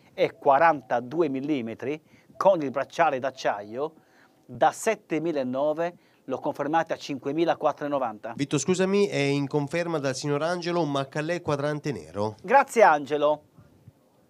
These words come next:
Speaker 1: Angelo, grazie, molto gentile. Cinquemilaquattrocentonovanta. E non solo, signori, uno sconto importante su quello che è listino,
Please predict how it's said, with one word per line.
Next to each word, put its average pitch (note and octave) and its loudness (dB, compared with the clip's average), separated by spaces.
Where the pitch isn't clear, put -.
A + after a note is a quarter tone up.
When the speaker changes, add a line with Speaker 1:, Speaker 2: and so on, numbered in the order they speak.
Speaker 1:
Angelo, C#3 4
grazie, D3+ 2
molto D#3 0
gentile. A2+ -8
Cinquemilaquattrocentonovanta. G3 2
E E3+ 0
non F#3+ -2
solo, C4 4
signori, E3+ 4
uno C#3+ -2
sconto E3+ -2
importante E3+ -2
su C#3 -10
quello D#3+ 0
che D#3 -4
è - 0
listino, B2+ -6